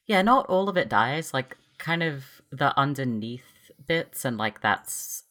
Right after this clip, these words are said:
spike down your face stays this, like, dark gray metal, and then the top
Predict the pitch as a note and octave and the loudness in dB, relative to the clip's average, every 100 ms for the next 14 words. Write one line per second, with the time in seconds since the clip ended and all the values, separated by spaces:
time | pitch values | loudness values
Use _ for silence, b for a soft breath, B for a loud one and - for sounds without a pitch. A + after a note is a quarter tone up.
0 | - - - A2+ A2+ - - A#2+ A#2 G#2+ | -14 -10 2 4 2 0 -2 0 0 -2
1 | A#2 A2+ A2 - - - G#2+ G#2+ - A2 | -2 -2 -4 -10 -12 -4 -2 -2 -6 -8
2 | - G#2+ - G#2+ G#2+ - G#2+ G#2 G2+ A#2+ | -4 -4 0 2 2 2 -2 0 -2 -4
3 | C3 - B B B - A#2+ A#2 A2+ G#2+ | -8 -12 B B B 2 2 4 0 0
4 | A2 G2 - - A2+ - _ | -2 -2 -6 -4 -4 -4 _